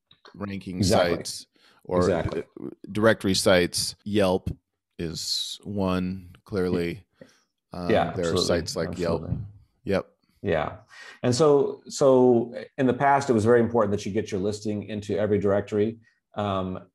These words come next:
Speaker 2: and that has waned somewhat. I mean, uh, Google values those still. It's still a ranking factor, um, but it's not nearly as important as some other factors. But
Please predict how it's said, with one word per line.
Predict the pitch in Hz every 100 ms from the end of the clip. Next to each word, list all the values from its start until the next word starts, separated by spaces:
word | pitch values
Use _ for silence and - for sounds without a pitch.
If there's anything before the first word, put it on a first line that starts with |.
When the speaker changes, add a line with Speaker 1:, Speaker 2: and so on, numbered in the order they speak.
| _
Speaker 2:
and | 117 113 110 104
that | 123 120
has | 117 101
waned | 101 107 120 135
somewhat. | - 143 143 160 - -
I | 117
mean, | 113 101
uh, | 113 - 101
Google | 123 117 110 104 95 - _ _
values | 110 101 98 135 131 98
those | 98 92
still. | - 101
It's | 127
still | - 131
a | 107
ranking | 90 101 90
factor, | 85 92 92 85 87 110 -
um, | 98 95 92 95 104
but | 107 101
it's | 107 - 113
not | 101 92 -
nearly | 107 98 95
as | 90
important | 95 87 95 85
as | -
some | 90
other | 104
factors. | 113 151 151 143 - - - - _ _ _ -
But | 131 113 -